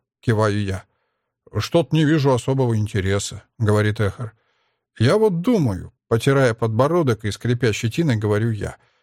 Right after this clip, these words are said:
«Этот огнемет почти готов. А если такой же, но побольше на тигра?» Глаза Эхра вспыхнули. В наличии у нас только один тигр, номер тринадцать, и я его отдал Эхру.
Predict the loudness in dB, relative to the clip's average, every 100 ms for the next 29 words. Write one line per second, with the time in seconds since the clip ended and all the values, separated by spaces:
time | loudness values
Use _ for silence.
0 | _ -2 2 2 2 2 2 2 0 -2
1 | -2 -2 -2 -2 0 0 -2 -4 _ 0
2 | 0 0 -2 0 -2 0 2 2 0 0
3 | 0 0 2 4 2 2 -2 -4 -2 -2
4 | -2 -4 -14 _ _ _ _ _ _ _
5 | _ -6 0 0 2 0 0 -2 -2 -2
6 | -4 -6 -2 0 -2 -12 -20 -20 _ _
7 | _ -6 -2 2 2 0 0 0 2 0
8 | 0 -2 0 0 0 0 -2 -2 -2 -2
9 | 0 -2 0 0 2 0 0 0 0 -2
10 | -6 -16 _ _ _ 0 2 4 2 2
11 | -2 0 -2 -2 -4 -6 -8 -20